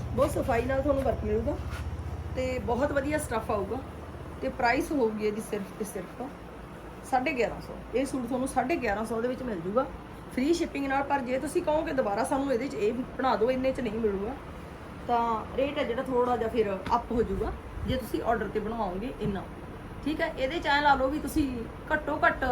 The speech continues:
ਦੋ ਢਾਈ ਸੌ ਹੋਰ ਮੰਨ ਕੇ ਚੱਲੋ। ਲਓ ਜੀ, ਨੈਕਸਟ ਦੇਖੋ,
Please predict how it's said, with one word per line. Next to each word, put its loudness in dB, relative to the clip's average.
ਦੋ 0
ਢਾਈ 4
ਸੌ 2
ਹੋਰ 2
ਮੰਨ 2
ਕੇ -4
ਚੱਲੋ। -6
ਲਓ 2
ਜੀ, 0
ਨੈਕਸਟ 0
ਦੇਖੋ, 0